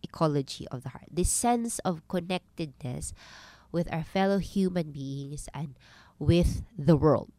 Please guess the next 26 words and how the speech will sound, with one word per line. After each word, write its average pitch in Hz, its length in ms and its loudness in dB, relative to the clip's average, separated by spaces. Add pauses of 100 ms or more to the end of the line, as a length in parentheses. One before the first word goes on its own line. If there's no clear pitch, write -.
(180)
You 151 80 2
know, 143 160 2
with - 160 -6
the - 80 -10
animal 170 400 -2
kingdom, 151 400 -10
with 139 160 -14
the - 40 -20
plant 147 360 -10
kingdom, 139 480 -14
with 135 80 -14
the - 80 -14
soil, 135 480 -8
with 127 160 -10
the, 131 240 -10
with 139 160 -4
the 139 80 -4
trees, 139 400 -6
with - 160 -8
the - 80 -10
grass. - 400 -16 (400)
Deep 196 320 -10
ecology 139 560 -2
of 123 120 -6
the 127 120 -10
heart. - 160 -12